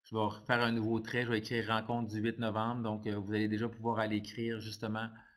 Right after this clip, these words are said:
euh, vos, euh, les points que vous souhaiteriez aborder. Ce que j'aimerais aussi, ce que je souhaiterais, c'est que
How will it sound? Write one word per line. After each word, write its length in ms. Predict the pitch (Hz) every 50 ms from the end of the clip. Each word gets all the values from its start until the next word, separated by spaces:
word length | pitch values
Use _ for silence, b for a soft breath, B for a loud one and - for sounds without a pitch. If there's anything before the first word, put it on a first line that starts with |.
| B B B -
euh, 720 | 117 107 107 104 104 101 101 101 101 101 98 101 98 - - 104 101
vos, 380 | 104 110 107 107 107 104 104 101
euh, 440 | 98 98 98 98 98 95 - 101 - _ _ _ _ _ _ _ -
les 140 | 113 110 110
points 180 | 110 110 120 120
que 160 | 120 - 120
vous 100 | 104 104
souhaiteriez 460 | 104 - 117 110 - 110 104 107 107
aborder. 720 | 107 107 101 104 98 92 95 92 104 104 113 147 185 - - - _ _ _ _ _ _ _ _ _ _ _ _ -
Ce 140 | 135 - -
que 100 | - 143
j'aimerais 320 | 127 143 143 135 135 160 196
aussi, 640 | 190 170 156 - - - - 175 180 190 196 190
ce 60 | 170
que 100 | - 151
je 60 | -
souhaiterais, 340 | - 147 135 135 - 175 185
c'est 160 | 180 - 160
que 320 | - - 135 127 127 123